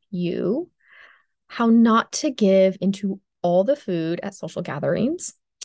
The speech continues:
um, or as I title it, Navigating Social Gatherings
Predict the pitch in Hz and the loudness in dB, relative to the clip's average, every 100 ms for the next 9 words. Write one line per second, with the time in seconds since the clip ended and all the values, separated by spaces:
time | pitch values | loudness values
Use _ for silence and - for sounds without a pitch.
0 | - 180 170 175 - - 190 202 190 180 | -6 -2 -2 -2 -4 -2 -2 -2 0 2
1 | 170 190 196 180 180 175 170 175 180 185 | 2 2 0 -2 -2 -2 0 0 0 -2
2 | 175 180 175 175 175 170 - 175 160 160 | -4 -4 -2 -2 -4 -8 -6 -4 -4 -4
3 | 151 175 | -4 -6